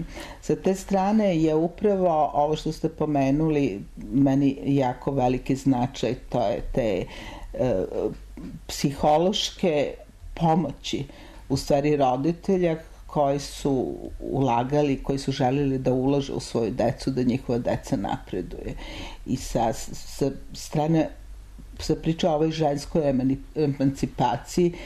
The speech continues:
to mislim da je jako važno, jer ovde se susrećemo sa prvim visoko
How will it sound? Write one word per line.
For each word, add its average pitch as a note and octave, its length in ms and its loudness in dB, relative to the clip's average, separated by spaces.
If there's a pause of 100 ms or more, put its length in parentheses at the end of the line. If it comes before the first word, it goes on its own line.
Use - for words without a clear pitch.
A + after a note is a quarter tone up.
(220)
to F3 80 2
mislim F3+ 360 2
da E3 80 4
je D3+ 160 4
jako B2+ 400 2
važno, C3 520 2
jer E3+ 520 2
ovde D#3 300 2
se F#3+ 160 -2
susrećemo E3+ 800 0
sa D#3+ 180 -4 (120)
prvim E3 420 4
visoko D3+ 800 0